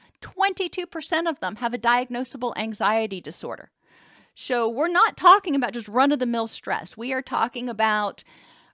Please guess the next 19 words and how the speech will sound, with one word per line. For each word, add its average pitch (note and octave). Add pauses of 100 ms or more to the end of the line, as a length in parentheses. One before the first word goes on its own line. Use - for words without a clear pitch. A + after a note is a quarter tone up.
(140)
clinical C4+ (280)
mental A3+
health G#3+
issues. C3 (880)
Caregivers F#4+
with C4+
uncontrolled D4+
mental C4
health B3
issues B3+
often C4+
struggle C#4
to A#3
form A#3+
secure B3+
attachments A#3+
with A3
their G#3+
children. G#3